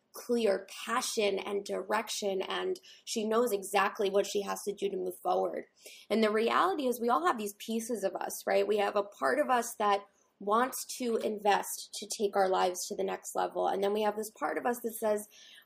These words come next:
"Oh, I'm so broke and making money's hard and I don't know if I could do this." And your key to success is about learning how to let the higher version of you run the show and to shelf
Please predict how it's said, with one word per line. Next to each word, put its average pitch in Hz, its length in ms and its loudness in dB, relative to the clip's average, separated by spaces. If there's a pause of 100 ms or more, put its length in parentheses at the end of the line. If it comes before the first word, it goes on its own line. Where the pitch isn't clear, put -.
(100)
"Oh, 262 320 -2
I'm 240 200 0
so 220 220 -2
broke 240 580 4
and 220 440 0
making 240 260 0
money's 233 300 0
hard 233 500 2
and 208 160 0
I 214 80 0
don't 240 140 0
know 233 80 -2
if 233 80 -6
I 240 40 0
could 226 180 -4
do 226 140 -4
this." 226 280 -2 (520)
And 247 160 4
your 247 120 6
key 294 240 -4
to 392 80 0
success 220 420 -4
is 208 140 -6
about 202 260 8
learning 247 340 6 (220)
how 214 300 4 (160)
to 208 200 0
let 202 280 2
the 196 100 -2
higher 220 640 0
version 214 380 -2
of 196 120 -2
you 202 400 2
run 202 220 0
the 190 80 -6
show - 480 0 (320)
and 226 160 2
to 254 100 -2
shelf 311 440 2